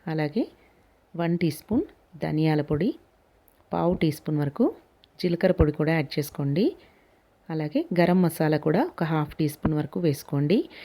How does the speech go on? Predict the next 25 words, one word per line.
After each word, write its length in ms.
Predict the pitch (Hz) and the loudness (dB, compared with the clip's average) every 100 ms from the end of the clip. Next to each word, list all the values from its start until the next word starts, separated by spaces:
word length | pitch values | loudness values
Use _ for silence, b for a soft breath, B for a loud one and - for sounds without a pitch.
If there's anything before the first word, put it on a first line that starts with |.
| B - | B -2
ఇంకా 180 | 208 240 214 | 2 4 4
మీ 60 | 175 | 2
దగ్గర 200 | 160 185 359 - - | 2 2 0 -6 -6
చికెన్ 360 | 190 190 220 196 | -4 0 2 2
మసాలా 320 | - 175 165 | 2 0 2
కనుక 180 | 160 156 160 | 0 2 0
ఉన్నట్లయితే 540 | 147 147 147 143 143 285 - b b b - | 0 -2 -2 -2 0 -2 -2 b b b -8
అది 180 | 170 196 175 | 0 2 2
కూడా 180 | 160 311 - _ | 2 2 -2 _
ఒక 160 | 180 160 | -4 0
వన్ 120 | 156 151 | 0 0
టీ 80 | 151 | -4
స్పూన్ 280 | - 165 156 | -2 -2 -2
వరకు 180 | - 214 | -2 0
వేసుకోండి. 480 | 190 - - 131 131 - b b b b - | 0 0 -4 -2 -4 -8 b b b b -4
వేసుకుంటే 500 | 165 165 - 151 202 262 | -4 -2 -4 0 2 2
ఇంకా 180 | 180 151 147 | 0 -2 0
టేస్ట్ 260 | 151 156 - | 0 -2 -2
చాలా 200 | 147 151 156 | 0 2 2
బాగుంటుందండి. 680 | 151 143 151 147 139 143 269 - _ _ - | 2 0 0 0 2 0 -2 -6 _ _ -10
మంచి 260 | 147 139 - 170 | -8 -6 -4 -2
మసాలా 400 | 139 - 160 151 | -2 0 2 2
ఫ్లేవర్‌తో 420 | 160 147 143 - 151 | 0 -2 -2 -2 -2
ఉంటాయి 360 | 139 135 139 202 349 b b b b b _ | -2 -2 0 -2 -2 b b b b b _
పకోడీ 360 | 147 - 143 | -12 -6 -2